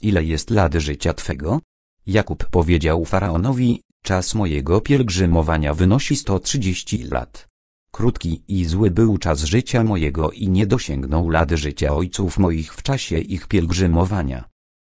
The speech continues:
Potem pobłogosławił Jakub Faraona i wyszedł od Faraona.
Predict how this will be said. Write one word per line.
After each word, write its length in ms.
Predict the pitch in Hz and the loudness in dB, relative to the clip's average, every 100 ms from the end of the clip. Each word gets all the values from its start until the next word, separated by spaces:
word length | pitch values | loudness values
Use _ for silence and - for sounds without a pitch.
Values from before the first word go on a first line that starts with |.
| _ | _
Potem 380 | 135 - 127 117 - | -2 2 4 4 4
pobłogosławił 960 | 113 82 85 80 - 117 143 120 95 | 2 4 2 2 0 2 0 2 0
Jakub 400 | 82 90 90 78 | 2 2 2 -4
Faraona 560 | - 95 101 82 65 73 | -2 -2 0 -2 0 0
i 220 | 80 85 | -2 -4
wyszedł 520 | - 147 - 113 82 73 | 0 0 2 2 2 0
od 160 | 69 | -4
Faraona. 640 | - 95 104 78 65 64 | -4 -2 0 -2 -2 -6